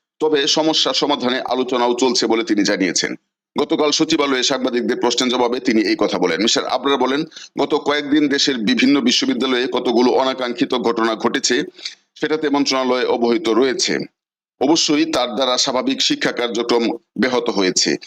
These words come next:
তবে আমরা এটা মনে করি যে কোনো সমস্যায় আলাপ আলোচনার মাধ্যমে সমাধান করা, যে কোনো সমস্যায় আলাপ আলোচনার মাধ্যমে সমাধান করা সম্ভব, সেই প্রক্রিয়া শুরু হয়েছে এবং সেটা সমাধানের দিকেই এগিয়ে যাচ্ছে।"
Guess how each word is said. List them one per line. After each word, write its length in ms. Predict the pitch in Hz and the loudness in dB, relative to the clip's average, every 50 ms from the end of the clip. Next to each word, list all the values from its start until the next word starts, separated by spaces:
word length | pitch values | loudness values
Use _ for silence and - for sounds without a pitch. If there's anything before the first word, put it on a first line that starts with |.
| - - _ - | -14 -20 _ -4
তবে 160 | 139 143 143 | -2 0 0
আমরা 340 | - 135 143 143 143 139 135 | 0 0 0 0 2 0 0
এটা 160 | 135 143 143 | -2 -2 -2
মনে 260 | 131 127 135 143 151 | 0 2 2 0 0
করি 240 | 151 147 135 135 143 | 0 0 0 0 0
যে 280 | 127 131 123 117 120 - - - - _ _ _ _ _ _ _ _ _ _ _ | 0 0 0 0 -2 -4 -6 -12 -16 _ _ _ _ _ _ _ _ _ _ _
কোনো 180 | 147 160 160 156 | 0 2 2 2
সমস্যায় 460 | - 160 156 160 156 - 151 139 - - | 2 2 2 2 2 0 0 -2 -2 -2
আলাপ 240 | 127 135 135 131 135 | -2 -2 0 0 0
আলোচনার 360 | 139 135 135 135 131 131 127 | 0 0 0 0 -2 0 0
মাধ্যমে 360 | 127 120 113 - 131 127 123 | -2 -2 0 0 0 0 0
সমাধান 460 | - - 139 135 135 - 127 117 113 101 | 0 0 0 0 0 0 0 -2 0 2
করা, 300 | 117 113 110 101 92 - - 110 | 2 2 2 2 0 -2 -4 -2
যে 120 | 131 160 | -2 0
কোনো 180 | 156 160 151 147 | 2 2 2 2
সমস্যায় 500 | - 156 143 147 139 - 147 139 143 - | 2 0 0 2 2 0 0 0 -2 -2
আলাপ 240 | - 120 127 123 | -2 -2 -2 0
আলোচনার 360 | 131 131 123 123 127 123 127 123 | 0 0 0 0 -2 -2 0 0
মাধ্যমে 300 | 120 110 - 120 123 117 | 0 0 0 0 0 2
সমাধান 320 | 120 123 123 117 113 104 | 2 2 0 0 0 0
করা 180 | 87 104 104 98 | 0 0 0 2
সম্ভব, 380 | - 127 117 101 - - 95 - - - - - | 2 0 0 0 -2 -2 -4 -8 -16 -20 -10 -4
সেই 160 | - 147 151 | -2 -2 0
প্রক্রিয়া 400 | 151 151 156 151 - 143 131 120 | 0 0 0 0 0 0 0 0
শুরু 240 | - - 135 120 113 | 0 2 4 4 4
হয়েছে 320 | 104 98 82 78 - - - | 4 2 0 0 -2 -2 0
এবং 420 | - 110 117 127 131 135 143 - - - - - - | -2 0 0 0 0 0 -2 -6 -10 -14 -20 -14 -8
সেটা 400 | - - 156 156 151 139 123 - | -4 -4 -2 0 0 0 0 0
সমাধানের 560 | - - 160 143 139 117 135 120 123 123 113 | -2 0 0 0 0 -2 -2 -2 -2 -2 -2
দিকেই 280 | 117 127 - 139 135 135 | -2 -2 0 0 0 0
এগিয়ে 340 | - 139 113 98 113 110 98 | 0 -2 0 0 0 0 0
যাচ্ছে।" 400 | 82 82 71 - - - 62 | 0 -2 -2 -2 -2 -2 -4